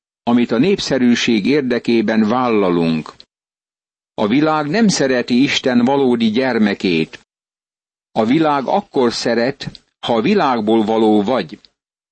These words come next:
Nem kell furcsán és szuperkegyesen viselkedned. A világ gyűlöl, ha Isten gyermeke vagy. Ez nehéz, különösen a fiataloknak,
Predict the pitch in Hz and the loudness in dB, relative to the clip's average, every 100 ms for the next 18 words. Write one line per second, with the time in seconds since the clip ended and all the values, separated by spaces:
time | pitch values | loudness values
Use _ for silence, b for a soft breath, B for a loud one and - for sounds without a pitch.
0 | _ _ _ _ _ 196 226 - 139 123 | _ _ _ _ _ 0 0 2 0 0
1 | - 139 143 - 151 139 139 123 127 120 | 0 0 2 0 -4 -2 0 0 0 0
2 | - - - 190 147 127 113 127 117 113 | -4 -4 -2 0 0 -2 -2 -2 0 0
3 | 117 107 127 123 104 101 - 87 85 80 | 0 0 0 0 -2 -2 -4 -4 -2 -2
4 | 69 _ _ _ _ _ _ _ - 110 | -4 _ _ _ _ _ _ _ -4 0
5 | 117 180 170 165 143 226 190 110 92 82 | 2 2 2 -2 0 2 4 2 2 0
6 | 82 - - - 110 185 - 120 107 107 | -2 -10 -10 -2 0 0 -2 0 2 2
7 | 135 123 113 113 107 107 85 - _ _ | 2 0 0 -2 -2 -2 -2 -8 _ _
8 | _ _ _ _ _ _ _ _ _ - | _ _ _ _ _ _ _ _ _ -4
9 | 120 117 151 196 143 127 139 - - - | -2 0 0 2 2 2 2 -2 -8 0
10 | 160 147 127 - 123 117 - 185 139 127 | 2 2 2 0 -2 -2 0 0 0 0
11 | 117 110 - 117 - | 0 0 0 -2 -2